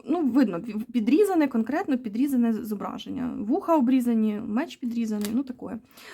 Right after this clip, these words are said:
Дальше. Двійка жезлів. Двійка мечів. Е, капці зняла, ні-, не збирається нікуди йти, да? Ви розумієте, що в неї тут,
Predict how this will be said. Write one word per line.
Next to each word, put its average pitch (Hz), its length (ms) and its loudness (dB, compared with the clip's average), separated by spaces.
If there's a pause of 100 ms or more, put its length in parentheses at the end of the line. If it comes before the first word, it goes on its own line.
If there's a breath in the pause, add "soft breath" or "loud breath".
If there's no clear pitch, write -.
(140 loud breath)
Дальше. 240 580 2
Двійка 226 440 0
жезлів. 196 380 -10 (400 soft breath)
Двійка 240 280 6
мечів. 196 360 -6 (600 soft breath)
Е, 185 340 -8
капці 359 360 0
зняла, 302 460 4
ні-, 247 160 8
не 240 160 6
збирається 233 460 2
нікуди 190 300 -12
йти, - 180 -16
да? 240 200 -4
Ви 254 80 -2
розумієте, 196 520 -8
що - 180 -16
в 202 80 -8
неї 214 260 -2
тут, 208 220 -14